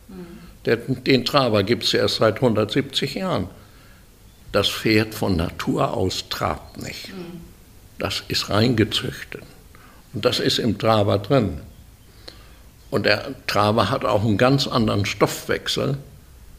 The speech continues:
Speaker 2: wie der Vollblüter oder wie der Warmblüter.
Speaker 1: Mhm.
Speaker 2: Ich züchte hier Traber, weil ich bin ein großer Fan von Traber. Also ich achte da schon drauf und mich interessiert nicht nur die Pferde zu sehen, sondern ein bisschen in die Seele mal hineinzugucken.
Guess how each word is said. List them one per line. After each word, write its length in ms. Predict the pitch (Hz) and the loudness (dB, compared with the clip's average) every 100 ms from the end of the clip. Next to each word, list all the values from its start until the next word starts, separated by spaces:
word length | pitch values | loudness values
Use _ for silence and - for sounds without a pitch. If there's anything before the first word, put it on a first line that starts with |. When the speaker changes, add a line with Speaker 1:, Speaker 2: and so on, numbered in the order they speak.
| - - - | -20 -20 -12
Speaker 2:
wie 80 | - | -4
der 140 | 101 | -2
Vollblüter 680 | - 113 104 117 107 98 - | 0 0 0 -2 -2 -4 -6
oder 220 | - 101 | -6 -4
wie 40 | 101 | -2
der 140 | 110 | 0
Warmblüter. 640 | 113 113 98 107 - 101 104 - | 2 0 0 -4 -4 -8 -8 -10
Speaker 1:
Mhm. 160 | 180 175 123 - - - | -10 -10 -14 -18 -18 -4
Speaker 2:
Ich 220 | 107 - | -4 0
züchte 300 | 185 143 - | 0 0 0
hier 260 | 92 82 - | 0 0 -4
Traber, 420 | - 98 95 92 | -6 -4 -4 -2
weil 200 | 95 - | 0 0
ich 100 | 104 | -4
bin 200 | - 113 90 | -4 -4 -4
ein 100 | 87 | 0
großer 340 | 98 87 85 | 2 2 -2
Fan 300 | - 180 143 | -2 -2 -2
von 180 | 95 87 | -2 -2
Traber. 460 | - - - - - - - - - - - - - | -2 -4 -4 -8 -12 -18 -20 -20 -20 -20 -18 -18 -8
Also 200 | 165 196 | 0 2
ich 180 | - 107 - - - - - - | 2 -2 -10 -16 -18 -16 -16 -4
achte 360 | 123 - - 98 | -2 0 2 2
da 200 | 98 90 | 2 0
schon 220 | - 101 | 0 -2
drauf 260 | 107 120 | 2 2
und 140 | 120 104 | 4 4
mich 240 | 107 - - - - - | 2 -2 -14 -20 -10 -4
interessiert 760 | 107 - 107 - 127 110 - | -2 0 2 4 6 6 4
nicht 200 | 113 113 | 2 4
nur 160 | 123 98 | 4 6
die 140 | 98 | 4
Pferde 400 | - 107 113 131 | 6 6 6 2
zu 160 | - 123 | 2 0
sehen, 320 | - 123 104 | 2 0 0
sondern 320 | - 113 104 | -2 0 2
ein 60 | 101 | 2
bisschen 420 | 123 - 123 117 | 2 2 4 4
in 180 | 120 95 | 2 2
die 140 | 113 | 2
Seele 420 | 92 117 127 120 110 | 4 6 8 8 6
mal 180 | 95 95 | 4 4
hineinzugucken. 1040 | 107 107 139 135 - - - - - - | 4 4 2 0 -2 -8 -8 -8 -10 -16